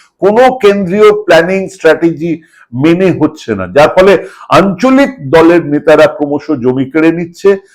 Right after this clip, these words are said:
নরেন্দ্র মোদীর ম্যাজিক কাজ করছে না, আর সেই ম্যাজিক না কাজ করলে ওই যে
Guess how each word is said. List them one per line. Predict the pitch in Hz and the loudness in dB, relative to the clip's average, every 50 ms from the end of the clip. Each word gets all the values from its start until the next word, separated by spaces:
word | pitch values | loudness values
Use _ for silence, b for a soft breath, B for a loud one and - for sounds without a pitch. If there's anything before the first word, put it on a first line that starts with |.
| b b b b b 120 123 | b b b b b -2 0
নরেন্দ্র | 160 175 214 240 240 240 208 190 254 240 | 2 4 4 4 2 2 0 0 2 2
মোদীর | 214 202 214 208 175 202 202 185 147 | 2 2 0 0 0 0 0 -2 -2
ম্যাজিক | 117 110 120 123 143 139 151 202 185 185 _ - | -4 -4 -2 -2 -2 0 -2 -4 -4 -4 _ -2
কাজ | 165 147 139 - - | 0 0 0 0 -4
করছে | - 147 139 139 - - 170 | -6 -6 -6 -6 -8 -10 -4
না, | 165 185 | -2 0
আর | 185 180 | 0 0
সেই | 180 - 233 254 | -2 -2 -2 -2
ম্যাজিক | 247 254 254 233 247 233 240 - | 2 2 2 2 0 -2 -4 0
না | 202 196 | 0 0
কাজ | 175 - 180 170 - - | 2 2 2 0 0 0
করলে | - 170 165 170 170 | -2 0 2 4 4
ওই | 175 165 143 | 4 4 2
যে | 135 151 123 - | 2 0 0 -2